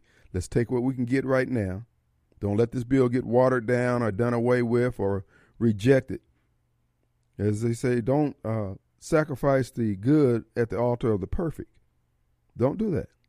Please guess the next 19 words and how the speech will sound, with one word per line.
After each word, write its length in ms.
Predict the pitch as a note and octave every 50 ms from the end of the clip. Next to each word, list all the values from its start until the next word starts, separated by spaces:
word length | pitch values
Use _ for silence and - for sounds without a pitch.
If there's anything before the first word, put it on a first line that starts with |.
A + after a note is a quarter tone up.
| _ _ -
Use 320 | A2+ A#2 D3+ F3 D#3+ C3
wisdom. 440 | C#3+ D3+ F#3 F#3+ F3+ D3+ - D#2 - _ _ _ _ _ _ _ _ _ _ -
Don't 260 | A#2 D3 F3+ E3+ B2
bend 240 | A#2+ D#3 F3 E3+ E3+
over 240 | E3+ E3 D3+ D3+
a 80 | C3+ B2
dollar 320 | C3+ D3+ D#3 D3 D3 B2+
to 60 | A#2 B2
pick 200 | - D3 B2+ B2+
up 120 | A#2+ A2
a 60 | A#2+
dime. 420 | A#2 C3+ C#3+ C#3+ A2+ D#2 A#1 - _ _ _ _ _ _ _ _ _ _ _ _ _ _ _ _ _ _ _ _ _ _ _ _ _ _ _ _ _ _ _ _ _ _ _ _ _ _ _ _ _ _ _ _ -
So 120 | A#2 G#2
take 320 | - - D#3 E3 D3+ -
this 220 | - D#3 D#3 D#3 -
and 140 | C#3+ C#3 B2+
build 300 | F3+ F#3 G3 G#3 G3+ F#3+
on 220 | C3 A#2+ A#2+ C#3+
it. 100 | E3